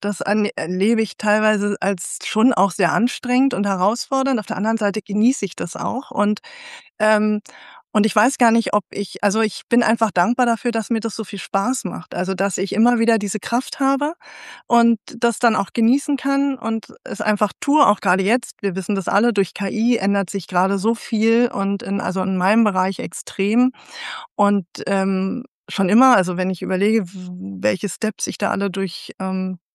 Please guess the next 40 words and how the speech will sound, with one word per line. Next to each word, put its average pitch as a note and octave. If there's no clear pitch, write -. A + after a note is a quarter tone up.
laufen F#3+
habe G3
im G3+
Laufe G3
der F#3+
Zeit, G3+
äh, F#3+
dass G3
ich A#3+
das A3+
immer A3
wieder G#3+
so F#3+
gerne A3+
gemacht G3+
habe. A#3
Also G#3+
dafür G#3
bin F#3
ich -
einfach E3+
dankbar, F3
dass F3+
mir F#3
das F3+
leicht F#3
fällt F#3
und F3+
mir F#3
Spaß F#3
macht. F3
Und F3+
weil F3
Spaß F#3
ist F#3+
für F#3
mich F3
so -
ein F3
ganz F3